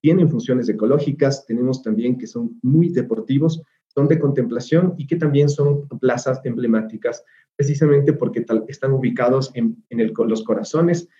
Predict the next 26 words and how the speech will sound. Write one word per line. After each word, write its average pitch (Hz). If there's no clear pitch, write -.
de 113
los, 113
de 113
los 110
epicentros, 135
eh, 107
tanto 117
patrimoniales 120
como 107
administrativos 110
de 107
nuestra 110
ciudad 170
y 135
que -
tienen 135
sus -
características. 107
Muchos 170
de 165
estos 160
parques 147
tienen 190
todos 123
estos 120
parámetros 113